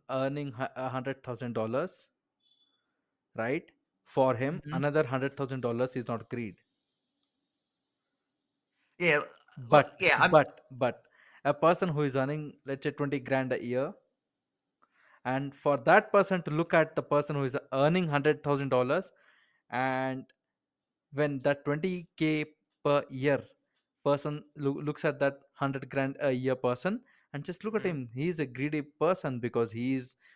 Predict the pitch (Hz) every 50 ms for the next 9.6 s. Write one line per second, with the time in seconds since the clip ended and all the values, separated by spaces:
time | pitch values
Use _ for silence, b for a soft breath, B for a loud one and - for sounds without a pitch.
0 | b b b 110 113 117 117 110 139 135 139 - - 127 123 117 110 120 127 117
1 | 110 113 107 107 101 113 - - - 107 98 98 123 123 123 120 160 202 233 233
2 | 165 104 90 90 - - - _ _ _ _ _ _ _ _ _ _ _ - 151
3 | 147 139 131 127 123 120 113 110 110 113 131 135 135 139 143 - b b b b
4 | b b b _ - - - 180 214 233 226 - 220 196 - 185 170 165 160 156
5 | 160 - 160 156 151 - 151 135 123 117 110 113 113 131 147 147 - - - 135
6 | 135 135 135 123 - - 120 123 123 120 - - 127 117 117 117 113 123 143 165
7 | 139 95 82 85 - - - _ _ _ _ _ _ _ _ _ _ _ _ _
8 | _ _ 147 139 135 127 127 139 _ _ _ _ _ _ _ _ _ _ _ _
9 | _ _ - - - 165 170 180 180 180 -